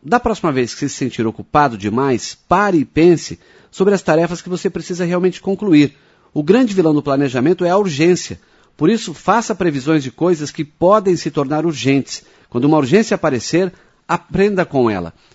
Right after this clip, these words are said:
Se possível, tente delegar a urgência para alguém que possa te ajudar. Haja imediatamente sobre a urgência. Eu comento sempre que tudo aquilo que é urgente,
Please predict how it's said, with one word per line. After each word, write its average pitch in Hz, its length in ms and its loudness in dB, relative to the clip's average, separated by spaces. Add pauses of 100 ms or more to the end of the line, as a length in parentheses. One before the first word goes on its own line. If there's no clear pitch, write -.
Se - 160 -4
possível, 143 580 -2 (240)
tente 220 280 0
delegar 143 360 2
a 131 60 2
urgência 139 500 -2
para 156 200 -2
alguém 143 260 -2
que 165 140 -8
possa 160 280 -4
te 170 140 -6
ajudar. 143 480 -2 (220)
Haja 160 400 0
imediatamente 165 840 -2 (240)
sobre 160 300 -2
a 151 80 0
urgência. 104 560 -6 (240)
Eu 110 80 -4
comento 170 380 0
sempre 160 520 -2 (260)
que - 100 -20
tudo 220 160 -2
aquilo 190 280 0
que - 120 -6
é 139 40 0
urgente, 139 560 -4